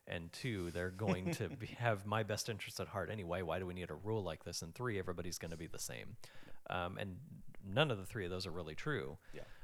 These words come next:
Speaker 1: Um, this is an interesting industry because you don't even really need any formal education. You just need to be able to pass the Series seven exam, which
Speaker 2: Yeah.
Speaker 1: is not easy. Um, so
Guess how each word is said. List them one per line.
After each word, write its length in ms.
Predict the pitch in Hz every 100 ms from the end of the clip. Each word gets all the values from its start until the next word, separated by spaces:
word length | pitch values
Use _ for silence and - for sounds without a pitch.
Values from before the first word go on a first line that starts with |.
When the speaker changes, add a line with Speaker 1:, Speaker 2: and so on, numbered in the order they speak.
| -
Speaker 1:
Um, 520 | - 95 82 78 78 98
this 180 | 104 117
is 120 | 107
an 80 | 98
interesting 460 | 104 95 - 87
industry 340 | 95 104 - 92
because 300 | 92 95 90
you 80 |
don't 240 | 85 85 - -
even 340 | 95 85 76 - - - -
really 260 | 92 87
need 240 | 82 90 87
any 240 | 85 92
formal 420 | - - 107 95
education. 640 | 95 82 - 110 - 65 -
You 120 | 92
just 180 | 92 -
need 120 | 85
to 60 | 80
be 60 |
able 140 | 90 87
to 80 |
pass 480 | - 82 85 - - - _ _
the 40 | -
Series 260 | - 90 -
seven 240 | 92 85
exam, 360 | 73 73 69 73
which 140 | 73
Speaker 2:
Yeah. 100 | 92
Speaker 1:
is 200 | - - -
not 240 | 92 76 -
easy. 320 | 113 101 82 - _ - - - - -
Um, 380 | 82 76 76 87
so 220 | 90